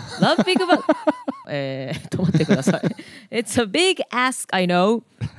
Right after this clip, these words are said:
Speaker 2: but. <laughs> 大きなお願い、ちょっと手間がかかる依頼っていうのは分かっています。だけれども、で、そこから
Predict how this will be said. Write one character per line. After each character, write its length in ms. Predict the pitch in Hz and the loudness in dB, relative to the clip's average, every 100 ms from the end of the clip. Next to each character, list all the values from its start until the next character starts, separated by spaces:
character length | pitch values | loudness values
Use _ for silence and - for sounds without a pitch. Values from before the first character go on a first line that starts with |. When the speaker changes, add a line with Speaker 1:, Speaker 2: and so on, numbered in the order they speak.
| - 147 | -18 -2
Speaker 2:
but. 260 | - 160 906 - 932 - _ _ | 2 2 0 -8 -14 -16 _ _
<laughs> 440 | _ _ _ _ | _ _ _ _
大 160 | - 175 | 0 0
き 120 | 170 | 2
な 220 | 165 170 - | 2 2 2
お 80 | |
願 400 | 160 160 160 156 | 2 2 2 2
い、 100 | 156 - | 2 -2
ち 80 | - | -8
ょ 20 | |
っ 20 | |
と 100 | 180 | -4
手 100 | 170 | 0
間 120 | 175 | 0
が 100 | 180 | 0
か 140 | 165 165 | -2 -2
か 140 | 180 | 0
る 180 | 175 202 | 0 0
依 100 | 147 | 0
頼 180 | 147 156 | 0 0
っ 40 | 170 | 0
て 100 | 202 | 0
い 20 | |
う 20 | |
の 100 | 185 | 2
は 320 | 175 160 - _ _ _ _ _ _ _ | 4 4 2 _ _ _ _ _ _ _
分 160 | 180 202 | 0 2
か 100 | 330 | 0
っ 60 | 330 | 0
て 220 | - 233 | 2 4
い 60 | |
ま 160 | 226 240 | 4 2
す。 320 | - 247 294 - - | 2 0 0 -2 -6
だ 240 | 190 320 | -2 -2
け 180 | - 330 | -2 -4
れ 140 | 320 | 0
ど 160 | 320 320 | 2 2
も、 100 | 330 403 453 - _ _ _ _ _ _ | 2 2 2 -2 _ _ _ _ _ _
で、 120 | 330 | -6
そ 120 | - | -6
こ 140 | 277 269 | -6 -4
か 120 | 247 | 0
ら 220 | 220 - | 0 -2